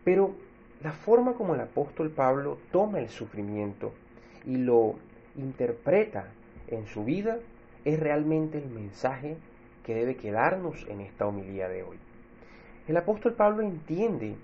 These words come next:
que realmente es en el sufrimiento cuando nosotros nos acercamos más a Dios, porque de algún modo es aquí cuando se forja nuestra humildad.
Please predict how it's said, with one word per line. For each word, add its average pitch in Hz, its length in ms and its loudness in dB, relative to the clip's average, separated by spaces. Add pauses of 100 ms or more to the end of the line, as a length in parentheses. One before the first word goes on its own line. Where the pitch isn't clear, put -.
(420)
que 135 100 -4
realmente 170 760 0
es 170 80 -4
en 180 140 -6
el 123 140 -4
sufrimiento 147 880 -4 (800)
cuando 120 320 4
nosotros 147 600 -2 (420)
nos 120 160 -8
acercamos 127 680 -4
más 101 220 -4
a 92 80 -12
Dios, 95 240 -12 (720)
porque 156 500 4 (500)
de 139 80 -6
algún 196 360 -2
modo 220 440 2 (300)
es 151 300 -2
aquí 196 460 -8 (160)
cuando 120 460 0
se - 220 -10
forja 170 520 -4
nuestra 123 480 -2
humildad. 120 580 -4